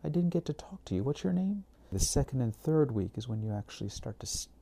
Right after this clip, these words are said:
taste and see something of the,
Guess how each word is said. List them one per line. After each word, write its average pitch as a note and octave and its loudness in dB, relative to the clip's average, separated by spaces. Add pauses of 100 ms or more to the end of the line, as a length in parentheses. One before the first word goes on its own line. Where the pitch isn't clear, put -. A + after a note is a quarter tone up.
(300)
taste - -6
and G#2+ -2
see - -2 (140)
something G2 -2
of G2 -4
the, F2+ -4